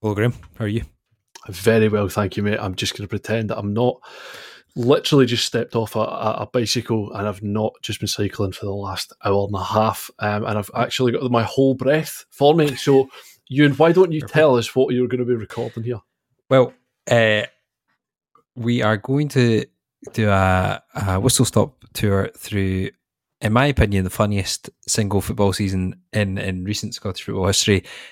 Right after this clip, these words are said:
Speaker 1: It was Celtic's, uh, twenty twenty twenty-one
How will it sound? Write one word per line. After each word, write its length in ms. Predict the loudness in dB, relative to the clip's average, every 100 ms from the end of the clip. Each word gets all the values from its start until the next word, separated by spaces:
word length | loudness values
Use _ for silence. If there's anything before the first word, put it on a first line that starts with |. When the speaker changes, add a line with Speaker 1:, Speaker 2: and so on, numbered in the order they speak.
| -14
Speaker 1:
It 100 | -10
was 140 | -6
Celtic's, 540 | -2 -2 -4 -10 -10 -12 _ _ _ -6
uh, 500 | -2 0 0 0 -4 -8 _ _ _ _ 2
twenty 300 | 2 2 2
twenty 520 | 2 2 0 -2 -6 _ 0
twenty-one 640 | 0 2 0 -2 -2 -6